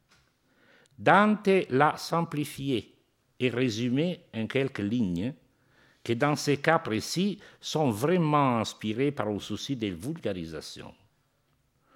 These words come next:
L'affirmation finale selon laquelle l'âme entendue comme prin-, principe de vie produite par l'action conjointe de la sémence des cieux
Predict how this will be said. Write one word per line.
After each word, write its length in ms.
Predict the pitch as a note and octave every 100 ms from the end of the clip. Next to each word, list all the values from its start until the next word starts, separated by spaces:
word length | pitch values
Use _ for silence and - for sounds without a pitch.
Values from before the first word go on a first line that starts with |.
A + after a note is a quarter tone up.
| _ - - - -
L'affirmation 600 | B2 E3 F3 F3+ A#3+ B3
finale 420 | F#3 D3+ A#2 G#2+
selon 240 | - D3
laquelle 440 | D3+ B2+ C#3+ D3 C#3
l'âme 340 | A#2+ C3+ C#3+
entendue 560 | A#2 A2+ A2 G#2 A#2 C#3+
comme 320 | A2 A2 G2+
prin-, 300 | - A2+ G#2+ - -
principe 440 | A2 G#2+ - C#3
de 120 | G#2+
vie 400 | F#2+ F2 C3 C3 - - - _ _
produite 460 | - G#2+ A2 D3 D3
par 200 | G#2+ A2
l'action 440 | G#2+ - - C#3
conjointe 680 | C3 A2+ G#2+ F#2 A2+ B2 B2+
de 100 | G#2
la 120 | G2 F#2+
sémence 640 | - G2 G#2 A2 A2 -
des 200 | F2 F2
cieux 440 | - G2+ G#2+ B2